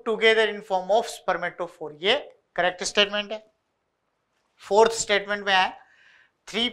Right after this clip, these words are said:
pairs asymmetrical male phelomeres surround the male gonopore।" थ्री पेयर नहीं होते, only थ्री होते हैं। ये पेयर लगा दिया,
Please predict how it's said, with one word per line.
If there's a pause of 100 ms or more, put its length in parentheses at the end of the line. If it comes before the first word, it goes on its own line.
pairs (380)
asymmetrical (560)
male
phelomeres (500)
surround
the
male (140)
gonopore।" (640)
थ्री
पेयर
नहीं
होते, (760)
only (160)
थ्री
होते
हैं। (360)
ये
पेयर
लगा
दिया,